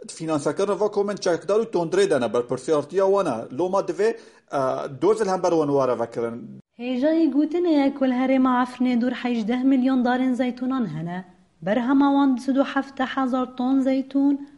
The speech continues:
Speaker 2: ango pêncî hezar ton zeyt e. Her wiha çandina zeytûnan jê dera sereke ya pêjiyana ji sedî heftî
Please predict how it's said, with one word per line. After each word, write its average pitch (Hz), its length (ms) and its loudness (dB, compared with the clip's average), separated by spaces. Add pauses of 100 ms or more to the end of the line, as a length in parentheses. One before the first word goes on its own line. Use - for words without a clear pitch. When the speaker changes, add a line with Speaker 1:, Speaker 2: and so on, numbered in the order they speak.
(160)
Speaker 2:
ango 196 360 -2
pêncî 208 420 -2
hezar 214 460 -4
ton 320 200 2
zeyt 165 340 -2
e. 180 220 -4 (420)
Her 196 180 -2
wiha 190 280 0
çandina 220 500 -4
zeytûnan 226 560 -4
jê 214 200 -4
dera 240 220 -2
sereke 226 640 -4 (360)
ya 208 160 -4
pêjiyana 214 600 -4
ji 214 140 -6
sedî 226 300 -4
heftî 294 600 -4